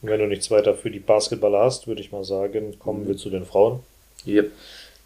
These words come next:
Speaker 1: die das Spiel gegen Valerenga mit null zu drei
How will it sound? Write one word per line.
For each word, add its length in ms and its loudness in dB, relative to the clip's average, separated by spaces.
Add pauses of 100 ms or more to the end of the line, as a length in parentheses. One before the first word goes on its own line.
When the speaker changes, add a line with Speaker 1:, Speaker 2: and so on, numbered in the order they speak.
(160)
Speaker 1:
die 240 0
das 180 0
Spiel 360 -6
gegen 400 -6
Valerenga 520 4
mit 160 -4
null 240 -2
zu 160 -10
drei 480 4